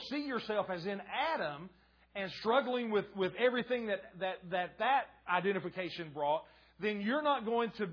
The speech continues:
you're not gonna reap the benefits of your relationship with Jesus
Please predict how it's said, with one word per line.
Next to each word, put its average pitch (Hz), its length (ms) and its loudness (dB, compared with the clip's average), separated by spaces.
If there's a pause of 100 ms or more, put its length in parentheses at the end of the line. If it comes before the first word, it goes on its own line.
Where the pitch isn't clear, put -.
(120)
you're 220 200 -2
not 254 180 -2
gonna 220 180 0
reap 220 380 -2
the 185 80 0
benefits 185 680 -2 (280)
of 175 160 -4
your 220 140 0
relationship 214 640 0
with 175 140 -2
Jesus 214 360 -4